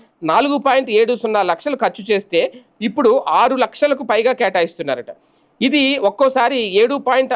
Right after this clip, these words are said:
ఐదు సున్నా లక్షలు, అంటే ఏడున్నర లక్షల నుంచి పది లక్షలకు కూడా పెరుగుతుంది అనేది ఆ సర్వే నివేదిక చెప్తుంది. కొన్ని కొన్ని సందర్భాల్లో మొత్తం వివాహానికి అయ్యే ఖర్చు ముప్పై లక్షల నుంచి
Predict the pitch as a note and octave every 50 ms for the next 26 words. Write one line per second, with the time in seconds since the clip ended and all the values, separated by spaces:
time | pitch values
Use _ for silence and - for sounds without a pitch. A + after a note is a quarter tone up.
0 | - - G3+ A3 G#3 A#3 G#3+ - A3 G#3 G3+ F#3+ F#3 F#3+ - - G3 F#3 G3+ C#4+
1 | A3+ G3+ G#3+ A3+ G#3+ A3+ A3+ G3+ G3+ G3 - A3+ A3 G3+ G3 F#3+ - - - G3+
2 | G#3+ B3 B3+ A#3+ - - B3+ A#3+ - A#3 G#3+ A3 G#3 G3+ F#3+ G3 G3 G3+ F#3+ F#3
3 | F3+ F3 F#3 A3+ C#4+ C#4 - G3 G3 G3 - G3 G3+ G#3+ A3+ G#3 G3 F#3+ G3 G3+
4 | G3+ F#3 F3+ - - D#3 D3 C3+ - - G#3+ - - _ _ _ _ _ _ -
5 | B3+ C#4+ D4 D4 C#4 C4+ C4 C4 B3+ B3 C4+ B3+ A3 A3+ A#3+ A#3+ B3 A#3+ G#3+ G3
6 | G#3 G3+ - B3+ B3+ A#3+ F3 F#3 F#3 G3+ A3 A#3 A3+ A3+ A3 A3 A3 F3+ G3+ G3+
7 | G#3 G3+ F#3 F3+ F3 - G#3+ G3 F3 F3 F#3 F#3 - A#3 A3 F#3+ F#3 F3+ - -
8 | A3+ G3 F#3+ G3+ G3+ - F#4 D#4 F#3 D3+